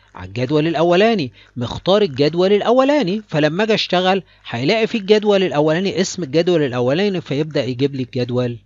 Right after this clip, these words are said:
الاولاني. طب تعالوا نجرب الحكاية دي ونشوف. بصوا معايا يا جماعة، اول ما دخلت كده راح جايب لي الايه؟ الجدول الاولاني. اهو كود الكتاب واسم العمود واسم المؤلف، كل الحاجات الموجودة فيه.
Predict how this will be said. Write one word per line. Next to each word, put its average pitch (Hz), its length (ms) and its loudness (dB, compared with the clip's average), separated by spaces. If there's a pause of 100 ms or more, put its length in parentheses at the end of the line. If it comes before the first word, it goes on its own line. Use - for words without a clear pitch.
الاولاني. 87 760 -6
طب 156 140 -10
تعالوا 233 260 -6
نجرب 160 360 -2
الحكاية 131 420 -10
دي 123 220 -12 (240)
ونشوف. 127 300 -12 (540)
بصوا 139 340 -6
معايا 127 160 -2
يا 147 40 -4
جماعة، 139 360 -4
اول 190 420 0
ما 151 80 -4
دخلت 165 380 -4
كده 160 180 -2
راح 143 200 -4
جايب 135 240 -2
لي 143 100 0
الايه؟ 131 420 0 (380)
الجدول 123 520 -4
الاولاني. 170 720 0 (640)
اهو 123 220 -4 (220)
كود 147 160 -2
الكتاب 143 420 -6
واسم 135 440 -6
العمود 117 480 -6
واسم 143 320 -6
المؤلف، 127 460 -6
كل 185 260 -2
الحاجات 135 360 -8
الموجودة 147 400 -2
فيه. 175 240 -4